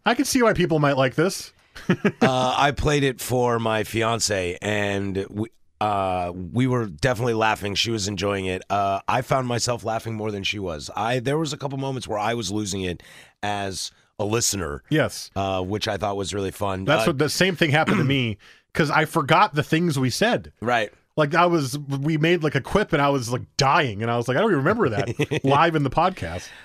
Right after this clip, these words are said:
Speaker 2: Uh, Taylor chimed in with, "So I have to know, how drunk was Harris during the T J's episode?" Actually, I
Speaker 1: Not.
Speaker 2: wasn't. I wasn't at all.
Speaker 1: It was, it was goofy,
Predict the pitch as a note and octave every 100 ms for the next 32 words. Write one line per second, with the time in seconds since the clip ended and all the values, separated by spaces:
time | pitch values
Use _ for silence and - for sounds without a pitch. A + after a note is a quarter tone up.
0 | - B2 A#2+ C#3+ D#3+ E3 D3 D3+ C#3+ C3
1 | C3+ C3 B2 - C3+ B2+ C3+ - B2 B2
2 | G#2+ A#2 C3 A2+ G#2+ B2 B2 A2+ F#2+ A2+
3 | A2 A2+ - G#2+ G#2 F#2+ A2+ G2+ G#2+ G2+
4 | G2+ F#2+ F#2 G#2 G#2 B2+ B2+ - D#3+ D#3
5 | D3 D3 E3 G3 A#2+ D#2+ - - - G#2+
6 | B2+ D#3+ C#3 D#3+ D#3 D#3 B2+ F#2+ D#3+ E3+
7 | E3 B2+ - F3 F3+ D3+ B2 - E3+ F#3+
8 | F#3+ F#3 E3+ D3+